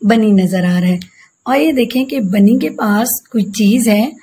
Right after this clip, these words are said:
तो आज देखते हैं कि बनी क्या लेके आया हुआ है और बनी किसको याद कर रहे हैं और आपको क्या याद करवाने की कोशिश कर रहे हैं।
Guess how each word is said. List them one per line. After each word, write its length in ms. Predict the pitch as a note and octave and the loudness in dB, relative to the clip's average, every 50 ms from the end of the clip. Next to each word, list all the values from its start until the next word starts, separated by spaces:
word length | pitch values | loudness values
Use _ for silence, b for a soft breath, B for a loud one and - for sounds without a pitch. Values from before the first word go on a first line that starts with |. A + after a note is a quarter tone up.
| b b b b b b b - | b b b b b b b -6
तो 60 | - | -4
आज 140 | D4+ E4 D#4+ | -2 -2 0
देखते 320 | B3+ B3 A#3 - - - C4 | 0 0 -2 -2 -4 -6 -8
हैं 100 | C#4+ D4 | -8 -6
कि 100 | E4 C#4 | -6 -4
बनी 300 | G#3+ G3+ A3 G3+ G3+ A3 | -2 2 2 4 2 2
क्या 260 | G3+ G3+ D#4 D#4+ F4 | 0 -2 -4 -4 -2
लेके 360 | E4+ D#4+ D#4 C#4 C#4+ - B3 | -2 -2 -2 -4 -4 -2 -2
आया 260 | A#3 A3+ A3 A3 A3+ | 0 0 0 0 -2
हुआ 100 | A3+ A#3 | -2 -2
है 200 | B3+ D#4 F#4 - b b b b b _ - | -2 -4 -4 -8 b b b b b _ -8
और 80 | A3 G#3 | -4 -2
बनी 280 | F#3 G3+ G3+ G3 A3+ A3 | 2 4 4 4 2 0
किसको 320 | G3+ D4 - - - F4 | -2 -4 -8 -8 -6 -4
याद 320 | E4+ D#4 C#4+ C4+ C4 C4+ - | -2 -2 0 -2 -2 -4 -4
कर 180 | - C4 C4 C4 | -4 -2 -2 -2
रहे 100 | C4 C#4 | -2 -4
हैं 160 | C#4 C#4 - - G#3+ | -4 -8 -8 -4 0
और 100 | G#3+ G#3+ | 2 2
आपको 320 | G3 G3 G3 G3+ - - | 2 2 0 -2 -4 -4
क्या 180 | - - E4+ E4+ | -2 0 0 0
याद 300 | E4 D#4 C#4+ C4+ C4+ - | 0 0 0 -2 -2 -4
करवाने 360 | - C4+ C4+ C4 C4 B3+ C4 C4 | -6 -4 -2 0 0 0 0 0
की 100 | C4 B3+ | -2 -2
कोशिश 460 | C4 B3+ A#3+ A#3 - B3 B3 - - | -4 -2 -4 -4 -4 -6 -6 -6 -4
कर 220 | - B3+ B3 B3 | -2 -2 -2 -2
रहे 100 | B3 C4 | -2 -4
हैं। 140 | D4 D#4+ | -4 -6